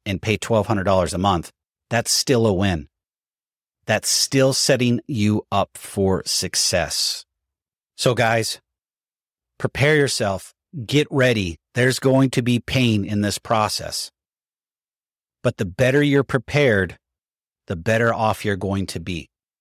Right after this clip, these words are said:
And if you are looking for a house in the market, do your homework.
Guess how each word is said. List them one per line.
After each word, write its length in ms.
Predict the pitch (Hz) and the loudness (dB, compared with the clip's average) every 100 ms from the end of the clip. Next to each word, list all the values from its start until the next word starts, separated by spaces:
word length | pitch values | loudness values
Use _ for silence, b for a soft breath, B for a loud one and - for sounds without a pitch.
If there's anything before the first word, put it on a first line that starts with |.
| _ _ _ _ | _ _ _ _
And 140 | 143 151 | 0 0
if 140 | - | 2
you 180 | 180 185 | 2 4
are 160 | 175 | 4
looking 320 | 175 170 - 175 | 2 0 -2 -2
for 160 | 170 | 0
a 60 | 156 | 0
house 320 | 156 165 - | 0 -2 0
in 80 | 170 | -2
the 60 | |
market, 420 | 160 170 175 190 185 _ _ _ 117 101 | 2 2 2 0 -2 _ _ _ -16 -4
do 240 | 135 143 | 2 4
your 240 | 151 147 | 4 2
homework. 600 | 127 143 139 110 87 - | 2 2 2 0 -2 -6